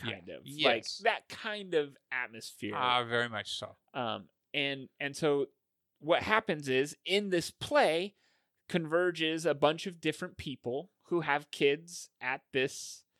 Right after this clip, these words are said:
Speaker 2: present, like, at this, uh, convention.
Speaker 1: Yeah, and some are just passersby.
Speaker 2: Yeah, and,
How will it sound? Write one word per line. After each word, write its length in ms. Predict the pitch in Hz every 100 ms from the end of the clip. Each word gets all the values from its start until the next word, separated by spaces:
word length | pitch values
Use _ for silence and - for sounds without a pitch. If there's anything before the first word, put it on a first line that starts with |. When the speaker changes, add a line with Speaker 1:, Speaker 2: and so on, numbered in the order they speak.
| _ _ _ _ _ _ _ _ _ _ -
Speaker 2:
present, 400 | 220 185 190 196
like, 140 | 190
at 180 | 185 190
this, 200 | 202 175 - -
uh, 180 | 156 139
convention. 640 | - 214 202 277 220 123 117
Speaker 1:
Yeah, 320 | 156 196 143 120
and 120 | 127
some 240 | 202 226
are 40 | 208
just 280 | 185 -
passersby. 840 | - 165 - 143 123 - 151 123 95 - _ _ _ _ _
Speaker 2:
Yeah, 220 | 294 392 -
and, 200 | 165 190